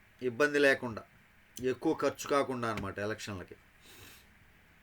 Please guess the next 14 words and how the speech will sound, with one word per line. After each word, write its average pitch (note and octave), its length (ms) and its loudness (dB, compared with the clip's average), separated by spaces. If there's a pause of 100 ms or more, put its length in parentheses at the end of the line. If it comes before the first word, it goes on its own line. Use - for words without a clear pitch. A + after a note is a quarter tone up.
(3000)
పదిహేను F3 380 8
వేల F3+ 240 10
రూపాయల, F3+ 480 8 (400)
పదిహేను E3 320 6
వేల F3 200 10
కోట్ల F3 380 6
రూపాయల E3 300 6
రుణానికి D3+ 720 4
ఏడీబీ D#3 420 10
బోర్డు C#3+ 320 8
ఆమోదం. C3 420 6 (500)
అమరావతి D#3 480 10
నిర్మాణానికి D3+ 600 6
ప్రపంచ D3 440 4